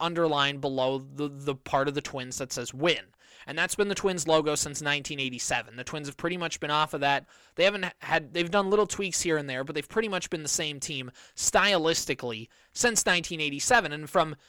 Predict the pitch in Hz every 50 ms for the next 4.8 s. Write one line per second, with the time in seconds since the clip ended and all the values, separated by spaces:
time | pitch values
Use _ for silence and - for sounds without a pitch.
0 | _ _ _ - - - 139 165 175 185 190 185 - 202 190 170 - - 180 -
1 | - 175 170 170 190 196 190 190 185 180 180 170 - 190 190 175 170 165 165 156
2 | - - 170 170 170 165 - - 175 165 156 - - 160 147 165 - - 175 156
3 | 151 - - 151 - - - - 185 185 170 160 151 147 - - - _ - 165
4 | 160 156 143 - - 180 180 165 - - 151 135 123 120 _